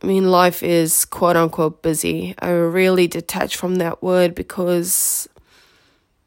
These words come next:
busy and productive are two very different energies. And I feel like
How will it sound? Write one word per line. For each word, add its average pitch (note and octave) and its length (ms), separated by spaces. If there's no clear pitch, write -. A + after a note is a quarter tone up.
busy A#3+ 800
and F3 440
productive F#3+ 880
are F3+ 100
two F#3+ 1080
very F#3+ 520
different F3 460
energies. D#3+ 600
And E3+ 160
I E3 60
feel F3+ 240
like F3 320